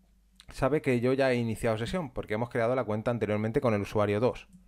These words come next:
En ese caso lo que vamos a hacer es crear otro elemento nav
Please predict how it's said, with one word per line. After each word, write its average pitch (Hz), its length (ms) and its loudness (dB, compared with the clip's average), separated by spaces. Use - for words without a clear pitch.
En 104 100 0
ese 143 180 -2
caso 156 240 2
lo 147 100 2
que 120 60 2
vamos 123 180 2
a 131 40 -4
hacer 135 260 2
es 139 100 -6
crear 117 280 0
otro 120 300 2
elemento 113 540 0
nav 104 240 0